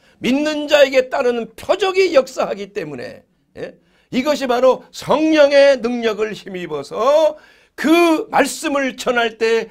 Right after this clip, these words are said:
따르는 표적이 있는 거예요. 음? 제가 이 참 모 제삼 국에 가서 복음을 전할 때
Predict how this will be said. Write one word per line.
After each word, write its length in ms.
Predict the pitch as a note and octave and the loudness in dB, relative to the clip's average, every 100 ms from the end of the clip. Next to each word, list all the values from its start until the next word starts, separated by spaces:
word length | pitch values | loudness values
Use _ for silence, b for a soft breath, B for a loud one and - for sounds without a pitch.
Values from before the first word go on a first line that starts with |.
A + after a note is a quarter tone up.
| b | b
따르는 520 | C4+ A3 A3 G3+ F#3+ | -2 0 0 -4 -8
표적이 460 | - A#3 G3 F#3 F3+ | -8 -4 -4 -4 -6
있는 180 | D#3+ D#3+ | -6 -4
거예요. 720 | C#3+ B2 C3 D#3 C#3+ A2 - _ _ - | -4 -4 -4 -4 -4 -6 -12 _ _ -20
음? 120 | - - _ _ _ _ - | -20 -20 _ _ _ _ -2
제가 280 | A3 A3 | 4 4
이 300 | A3 G#3+ G#3 G#3 B B B - | 4 0 -6 -12 B B B -4
참 240 | F3+ F#3+ | -4 -2
모 460 | F3 G3 G#3 - - | 0 2 2 0 -2
제삼 480 | - G3+ G3+ G#3 G3+ | -2 -2 -2 -6 -4
국에 260 | F#3+ F#3+ | -2 -2
가서 380 | F#3 F3+ F#3+ F3+ | -2 -2 -4 -6
복음을 400 | E3 F3+ F#3 F3+ | -4 -4 -2 -4
전할 320 | E3 F3 E3+ | -4 -4 -4
때 280 | E3 F3 F3 | -4 -4 -6